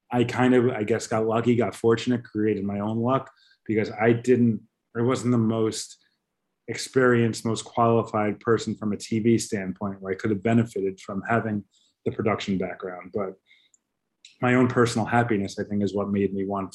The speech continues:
to decide to leave that job. Um, from there, the season ended at N F L, where it was only freelance. So that helped, helped me go to M L B. And similarly,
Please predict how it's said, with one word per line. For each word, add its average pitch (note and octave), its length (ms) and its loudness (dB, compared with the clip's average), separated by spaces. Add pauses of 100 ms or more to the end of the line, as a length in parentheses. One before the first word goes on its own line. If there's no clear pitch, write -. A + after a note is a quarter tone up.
to F#2+ 260 0 (320)
decide G#2 400 0
to G2+ 100 -6
leave G2 300 0
that G#2 240 -2
job. C#3 440 2 (560)
Um, G2+ 520 -2
from G#2+ 220 0
there, A2 320 2
the G2+ 80 -4
season A2+ 480 0
ended A#2 500 2 (160)
at A2+ 140 -6
N A2 120 -4
F A#2 180 -6
L, B2+ 400 0 (380)
where G2+ 280 0
it F#2 60 -2
was F#2+ 120 -4
only G2+ 180 -4
freelance. A#2 500 2
So - 80 -2
that G2+ 200 -2 (100)
helped, G#2+ 320 -2
helped G#2+ 280 -6
me G2 60 -6
go G2 160 0
to G2+ 120 -6
M G2+ 120 -6
L F#2 80 -8
B. C3 380 6
And G#2+ 180 -4
similarly, G#2+ 800 0